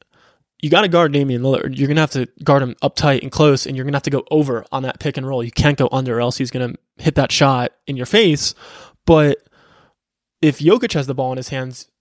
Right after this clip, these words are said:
you can cut under that pick and roll, 'cause you know he's most likely not gonna pull up for three. And if he does,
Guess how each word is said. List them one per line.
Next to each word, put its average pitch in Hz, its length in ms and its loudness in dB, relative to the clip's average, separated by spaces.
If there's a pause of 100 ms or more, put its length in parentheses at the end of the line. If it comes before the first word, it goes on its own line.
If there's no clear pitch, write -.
(420)
you 170 140 -4
can - 180 -2
cut - 320 -2
under 165 240 -4
that 143 160 -6
pick - 180 -6
and 156 120 -6
roll, 208 360 6
'cause 156 320 -2 (320)
you 160 220 -2
know 185 260 4
he's 160 180 -2
most 156 200 0
likely 156 260 0
not 135 220 -4
gonna 143 140 -4
pull 139 200 2
up - 120 0
for 139 80 -2
three. 165 220 2
And 151 80 2
if 160 100 -2
he 165 80 -2
does, 165 440 0